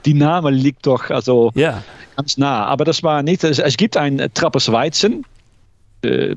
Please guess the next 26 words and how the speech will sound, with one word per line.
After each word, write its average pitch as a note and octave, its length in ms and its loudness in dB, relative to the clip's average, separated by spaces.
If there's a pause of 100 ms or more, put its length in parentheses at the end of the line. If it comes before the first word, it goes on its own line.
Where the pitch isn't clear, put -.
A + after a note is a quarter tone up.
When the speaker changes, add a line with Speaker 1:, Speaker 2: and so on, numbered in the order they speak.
(340)
Speaker 1:
eher C3 300 0
ein G#2 260 -2
Witbier C#3 580 2
auf G#2+ 140 -4
be-, A#2 180 0
belgischer C3 500 0
Speaker 2:
Ja, C3+ 160 0
Speaker 1:
Art, D#3 100 -4
Speaker 2:
ja, C3 160 -2
ja. C3 100 -2 (460)
Speaker 1:
aber D#3 140 2
ziemlich E3 360 0
gut. - 320 0 (580)
Und C#3+ 180 2
das C#3 140 2
war D3 120 2
das C#3 160 0
Jubiläumbier, B2+ 920 2
äh, A2+ 1500 2
beim, A2 480 0
äh, G#2+ 1000 2
achtzig - 360 -2
Jahren, G2 380 2
jährigen, G2+ 640 2
äh, G2 100 4
Jubiläum. G2+ 580 2